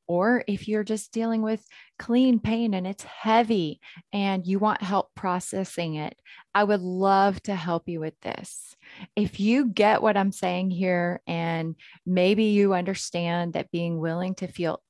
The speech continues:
anything is appropriate and necessary,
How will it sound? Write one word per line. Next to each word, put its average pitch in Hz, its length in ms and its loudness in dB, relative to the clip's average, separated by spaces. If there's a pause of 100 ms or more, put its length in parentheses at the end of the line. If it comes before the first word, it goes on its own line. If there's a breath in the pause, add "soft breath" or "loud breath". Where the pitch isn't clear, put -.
anything 220 800 4
is 190 160 0
appropriate 190 1040 -2
and 165 180 -6
necessary, 175 880 -4